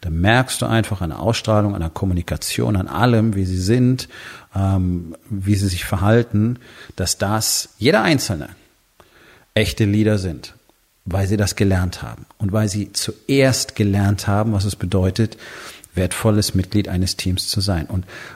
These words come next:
auf diesen Events haben wir im Prinzip das Gleiche gemacht, was die seals in ihren Trainings, in den Grundausbildungen auch machen. Und du lernst sehr schnell bei diesen ganzen Wettkämpfen in totaler Erschöpfung,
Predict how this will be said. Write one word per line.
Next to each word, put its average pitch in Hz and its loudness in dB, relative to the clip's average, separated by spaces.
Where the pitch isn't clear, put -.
auf 113 2
diesen 107 0
Events 135 2
haben 110 2
wir 117 6
im 113 2
Prinzip - -2
das - -2
Gleiche 110 2
gemacht, 107 2
was - -2
die 101 -2
seals 110 -2
in 107 -2
ihren 98 0
Trainings, 107 2
in - -2
den 95 2
Grundausbildungen 95 2
auch 113 2
machen. 127 0
Und 127 -2
du 113 2
lernst 107 0
sehr 90 -4
schnell 139 2
bei 104 2
diesen 98 0
ganzen 92 -2
Wettkämpfen 98 -2
in 101 -2
totaler 147 2
Erschöpfung, 131 0